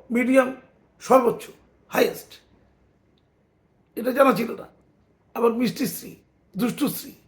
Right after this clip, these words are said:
খুব ভালো। আপনি বলছেন যে ইতিহাস, দিদি, আপনাকে বলেছি বারবার, আপনি কবিতা লিখুন,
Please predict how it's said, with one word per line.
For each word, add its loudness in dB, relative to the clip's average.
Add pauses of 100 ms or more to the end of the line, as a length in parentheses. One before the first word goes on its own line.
খুব -4
ভালো। -8 (3000)
আপনি 8
বলছেন 6 (2000)
যে -6 (2250)
ইতিহাস, 2 (800)
দিদি, 2
আপনাকে -2
বলেছি -2
বারবার, -8 (460)
আপনি -6
কবিতা -2
লিখুন, -16